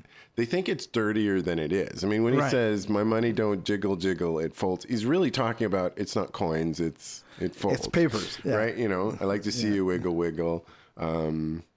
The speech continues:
Speaker 1: it makes me wanna dribble, dribble." And, and it
Speaker 2: Mm-hmm.
Speaker 1: even says dribble is like, is, is mouth dribbling, not, nothing else.
Speaker 2: Right.
Speaker 1: Nothing rude.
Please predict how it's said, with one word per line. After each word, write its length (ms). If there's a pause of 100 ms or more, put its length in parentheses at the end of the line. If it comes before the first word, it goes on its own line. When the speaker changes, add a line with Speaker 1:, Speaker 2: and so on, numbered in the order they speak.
(240)
Speaker 1:
it 120
makes 260
me 80
wanna 240
dribble, 340
dribble." 340 (100)
And, 200
and 200
it 120
Speaker 2:
Mm-hmm. 220
Speaker 1:
even 320
says 300
dribble 400
is 160
like, 360
is, 320
is 220
mouth 400
dribbling, 380 (180)
not, 260
nothing 400
else. 400 (220)
Speaker 2:
Right. 160
Speaker 1:
Nothing 320
rude. 320